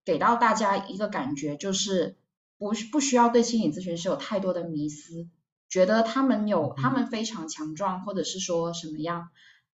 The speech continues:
Speaker 1: 是以前我的一任心理咨询师跟我讲过的一句话，我曾经问过他这个问题，我说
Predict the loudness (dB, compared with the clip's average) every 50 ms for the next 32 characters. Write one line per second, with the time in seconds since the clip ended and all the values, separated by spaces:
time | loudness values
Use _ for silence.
0 | _ _ _ _ _ -14 -12 -12 -10 -8 -8 -6 -6 -4 -4 -2 -2 -2 0 0
1 | 0 0 0 2 4 4 4 4 2 0 -2 -4 -6 -2 2 4 4 4 4 2
2 | 0 0 -2 -2 -4 -6 -8 -8 -8 -8 -8 -4 -4 -2 -2 0 -2 -2 -2 -4
3 | -6 -6 -4 -2 0 0 0 -2 -4 -6 -6 -4 -4 -2 -2 -2 -4 -4 -8 -8
4 | -6 -4 -2 0 0 0 0 -2 -4 -8 -10 -10 -8 -6 -4 -4 -6 -6 -10 -12
5 | -12 -12 -6 -2 0 2 2 0 0 -4 -10